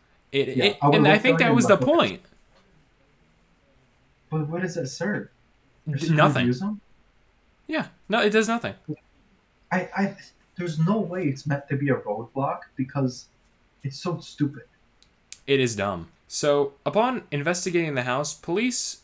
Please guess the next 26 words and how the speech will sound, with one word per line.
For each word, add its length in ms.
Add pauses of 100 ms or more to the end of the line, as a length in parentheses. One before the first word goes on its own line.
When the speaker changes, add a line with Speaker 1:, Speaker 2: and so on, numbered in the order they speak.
(220)
Speaker 1:
were 460
able 300
to 280
determine 600
that 220
the 100
note 440 (300)
was 240
written 440 (460)
inside 720
the 120
house 640 (320)
with 180
a 80
notepad, 840 (800)
like, 280
Speaker 2:
Mm. 160
Speaker 1:
found 560 (340)
on 280
the 100
table 640 (440)
because 420
<laughs> 0
they 60
found 680 (1300)
impressions 880